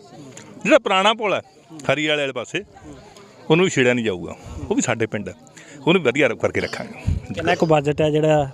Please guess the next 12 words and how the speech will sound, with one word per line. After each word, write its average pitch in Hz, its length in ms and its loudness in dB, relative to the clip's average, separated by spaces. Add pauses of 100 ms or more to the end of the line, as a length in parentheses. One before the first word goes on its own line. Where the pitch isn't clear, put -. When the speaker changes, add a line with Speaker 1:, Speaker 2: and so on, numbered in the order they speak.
Speaker 2:
ਪਾਸ 139 180 2
ਕੀਤਾ 143 240 -4
ਗਿਆ? 143 160 -6 (460)
Speaker 1:
ਇਹ 214 100 6
ਦ-, 175 320 2
ਦ-, 147 180 0
ਦਸ 156 200 2
ਕਰੋੜ 190 220 -2
ਤੋਂ 185 80 -2
ਉੱਤੇ 165 180 0
ਦਾ। 143 140 -2 (1200)
ਹੂੰ, - 280 -6